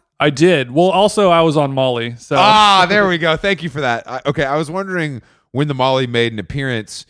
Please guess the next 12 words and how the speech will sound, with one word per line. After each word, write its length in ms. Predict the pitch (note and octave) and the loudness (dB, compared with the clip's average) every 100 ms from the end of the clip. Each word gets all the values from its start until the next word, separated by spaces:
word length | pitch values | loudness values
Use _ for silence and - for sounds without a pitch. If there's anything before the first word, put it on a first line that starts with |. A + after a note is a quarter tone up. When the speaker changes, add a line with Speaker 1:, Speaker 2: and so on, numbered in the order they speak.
| _ | _
Speaker 1:
Yeah. 320 | - C3 A#2 A2+ | -2 0 0 -4
Speaker 2:
and, 680 | A#2+ A#2+ A2+ A2 G#2+ F#2+ - - | -4 -2 -2 -4 -6 -10 -14 -6
uh, 540 | G#2 G2+ F#2+ F#2 F#2 - | -2 0 -2 -2 -4 -8
how 240 | - C3 | -6 -4
much 360 | C3 B2 A2+ - _ | -2 -2 -4 -10 _
you 180 | G#2+ G#2+ | -8 -6
did 340 | F#2+ A#2+ A#2 | 0 0 2
and 80 | A2 | -2
how 140 | A2 G2 | -4 -4
bad 400 | E2+ G2+ G2+ F#2 | -2 -2 -2 -6
you 140 | F2 | -14
felt. 720 | - - G2 D#2+ - - - | -12 -8 -6 -6 -12 -20 -20